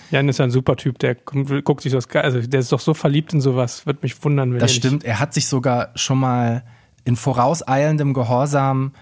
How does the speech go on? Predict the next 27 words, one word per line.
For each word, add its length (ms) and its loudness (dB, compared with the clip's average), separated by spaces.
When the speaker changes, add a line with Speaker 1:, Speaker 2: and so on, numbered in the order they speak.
Speaker 2:
nicht 520 -2
gerechtfertigt 1200 0
und 260 -2
hat 160 0
dann 100 2
genau 220 2
diesen 160 -2
Satz 180 -4
gesagt. 320 -8
"Ja, 140 4
wir 120 2
waren 140 2
ja 80 2
noch 140 0
nie 120 0
bei 120 0
dir 160 0
zum 140 -2
Aufnehmen, 280 -2
aber 80 -2
wir 80 0
sind 160 0
irgendwie 280 -2
da 120 -2
immer 220 -2
in 100 -6
Berlin." 460 -12